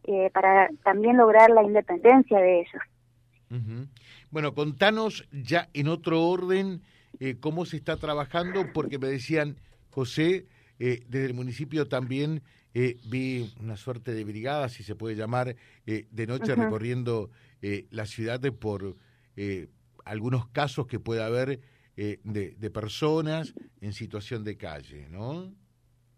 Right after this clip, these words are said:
Speaker 1: Sí, eh, nosotros hacemos todos los inviernos el operativo invernal, que consiste en el recorrido nocturno entre las veinte y las veinticuatro horas,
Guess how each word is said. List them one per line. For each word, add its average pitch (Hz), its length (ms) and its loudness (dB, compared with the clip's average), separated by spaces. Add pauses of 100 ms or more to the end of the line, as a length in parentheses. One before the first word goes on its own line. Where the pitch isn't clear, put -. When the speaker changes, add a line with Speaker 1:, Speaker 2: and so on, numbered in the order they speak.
(320)
Speaker 1:
Sí, 262 80 6
eh, 233 440 6
nosotros 285 240 6
hacemos 302 320 8
todos 262 200 12
los 277 200 8
inviernos 262 540 8
el 220 100 8
operativo 214 400 6
invernal, 240 600 10 (120)
que 226 200 6
consiste 220 560 6 (380)
en 208 120 10
el 208 120 8
recorrido 220 460 10
nocturno 277 640 10 (160)
entre 208 340 4
las 202 160 6
veinte 254 400 10
y 226 100 8
las 208 140 8
veinticuatro 233 720 6
horas, 277 340 10